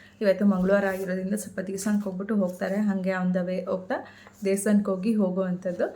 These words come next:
ನೆನ್ನೆ, ಆ, ವ್ಲಾಗ್ ಶುರು ಮಾಡಿದೆ, but ಮಾತಾಡೋಕ್ಕೆ ಆಗಲಿಲ್ಲ. ಆ ಕೆಲಸ ಈ ಕೆಲಸ ಅಂದ್ಕೊಂಡು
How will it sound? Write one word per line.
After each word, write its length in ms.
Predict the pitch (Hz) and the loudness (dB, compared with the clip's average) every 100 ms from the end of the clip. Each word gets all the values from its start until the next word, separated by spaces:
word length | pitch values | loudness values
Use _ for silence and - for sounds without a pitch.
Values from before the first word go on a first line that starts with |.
| - - - | -10 -20 -4
ನೆನ್ನೆ, 560 | 240 247 262 254 254 269 | 4 6 6 4 4 4
ಆ, 720 | 262 254 220 214 214 208 220 220 208 - - - - - - _ _ - | 2 2 4 4 6 6 4 2 -2 -8 -20 -20 -20 -20 -20 _ _ -2
ವ್ಲಾಗ್ 320 | 220 214 226 | 4 4 4
ಶುರು 300 | - 214 208 | 2 4 4
ಮಾಡಿದೆ, 720 | 226 196 170 175 175 180 185 | 4 4 0 -2 2 2 0
but 120 | 170 170 | -4 0
ಮಾತಾಡೋಕ್ಕೆ 480 | 185 180 262 294 311 | 2 4 2 2 2
ಆಗಲಿಲ್ಲ. 260 | 254 185 175 | 0 2 -2
ಆ 40 | |
ಕೆಲಸ 280 | 180 196 180 | -2 -6 -4
ಈ 140 | 190 185 | -4 -4
ಕೆಲಸ 260 | 190 185 | -8 -6
ಅಂದ್ಕೊಂಡು 540 | 185 175 - 190 196 | -8 -8 -8 -6 -6